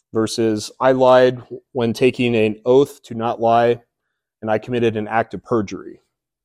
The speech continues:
Perjury is the serious or grave matter. A white lie, still, yeah, don't lie, thou shalt not bear false witness, but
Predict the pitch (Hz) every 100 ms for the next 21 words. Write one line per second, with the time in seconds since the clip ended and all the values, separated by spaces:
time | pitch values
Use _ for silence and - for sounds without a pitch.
0 | _ _ _ _ - 147 127 127 123 113
1 | 110 - 123 120 113 101 110 107 104 101
2 | 101 98 110 127 117 117 117 117 113 _
3 | - 180 160 147 - _ _ - 98 95
4 | 123 113 113 107 104 110 - 110 107 104
5 | _ 127 113 104 107 - 123 113 104 101
6 | - - 98